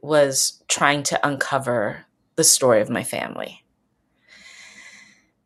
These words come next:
Then as time went on, I realized that this story was much larger than any single individual, that this story was a part of a larger legacy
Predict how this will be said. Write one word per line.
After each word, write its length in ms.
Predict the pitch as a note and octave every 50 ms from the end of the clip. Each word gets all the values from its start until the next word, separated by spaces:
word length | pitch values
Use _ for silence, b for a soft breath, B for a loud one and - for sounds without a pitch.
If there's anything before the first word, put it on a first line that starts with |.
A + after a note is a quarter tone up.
| _ _ -
Then 380 | F#3+ F#3+ G3+ G#3 A3+ B3 B3+
as 160 | B3+ A3+ - -
time 320 | - - G3+ F#3+ F#3+ F#3
went 220 | F#3 F3 E3+ D#3 C#3+
on, 520 | C3 B2 A2 G#2 E2 D#2 F#2 D3 C#3+ - -
I 120 | - C3+
realized 1000 | E3 D#3 C#3+ D3+ D3+ C#3+ C#3 C#3 A#2+ F#2+ C#2+ D#2 A2+ C#3 F#3+ G3 - - - - - B B B B B _ -
that 200 | F3+ E3+ E3+ E3+
this 140 | A3 A3+ -
story 260 | - G3 F#3 F3+ E3+
was 160 | E3+ F3+ F3+ G#3+
much 300 | A#3+ D4+ E4+ - - -
larger 640 | F#3 D3 C3+ C3+ C3 - A2 F#2 G2+ B2+ F3 F3+ -
than 240 | G3+ F#3+ E3 D3+ -
any 300 | - F3 F3+ G3+ G#3+ G#3
single 800 | G#3 - - F3 E3+ D#3+ D3 C3+ C3+ B2 C#3 D#3 F3 F3 - _ _ -
individual, 1000 | E3 D#3+ D3+ D#3+ D3 C3+ C#3 C#3+ C#3+ C#3 C3 B2+ B2+ - - - - G3+ G3+ _ _ _ _ _ _ _ _ _ _ -
that 300 | F#3+ F3 E3 D#3 - -
this 180 | F#3+ A3+ A3 -
story 800 | - - - G3 F#3+ F#3 F#3 F#3 F#3 F3 E3+ E3+ E3+ D#3+ - -
was 460 | - E3+ F3 E3 D#3 D3+ D3+ D3+ D3+ -
a 60 | - D#3+
part 380 | - - E3 D#3 D#3 D3+ D#3
of 120 | D#3+ D3 D#3+
a 60 | D3+
larger 540 | D3 D#3+ E3+ F#3 G#3 A3+ A3+ G#3 F#3+ F3+ D#3+
legacy 840 | C#3+ B2+ A2 A#2+ A#2 A#2+ - - - A2+ E2+ C2+ E2 G#2+ F3+